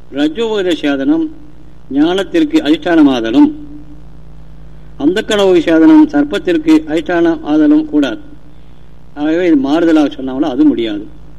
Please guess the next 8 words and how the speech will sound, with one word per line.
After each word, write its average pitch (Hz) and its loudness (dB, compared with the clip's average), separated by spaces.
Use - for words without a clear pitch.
இவ்வாற்றால் 151 2
சர்ப்பத்திற்கும் 147 4
அதன் 139 6
ஞானத்திற்கும் 147 2
அதிஷ்டானம் 143 4
ஒன்று 165 4
என்கே 135 4
பொருந்தாதேனும். 131 2